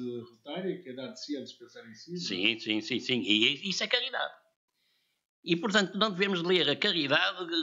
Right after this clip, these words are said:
Speaker 2: como um sentimento negativo. Nem devíamos colocar na caridade aquilo que não é caridade. Isto é demagogia. Quando se fala que se, eh, tem, que há uma tarifa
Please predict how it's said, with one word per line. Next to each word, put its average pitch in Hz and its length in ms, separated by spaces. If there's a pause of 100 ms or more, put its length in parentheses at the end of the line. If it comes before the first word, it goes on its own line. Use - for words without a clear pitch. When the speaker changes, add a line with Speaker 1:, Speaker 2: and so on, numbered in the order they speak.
(120)
Speaker 2:
como 156 520
um - 20
sentimento 165 500
negativo. 147 460
Nem 214 160
devíamos 147 460
colocar 127 280
na 117 80
caridade 139 440
aquilo 175 240
que 127 80
não 135 100
é 143 60
caridade. 98 500
Isto 175 300
é 160 40
demagogia. 117 600 (1200)
Quando 185 240
se - 140
fala 98 580
que - 100
se, - 140
eh, 120 460
tem, 135 320
que 139 80
há 135 80
uma 135 120
tarifa 139 460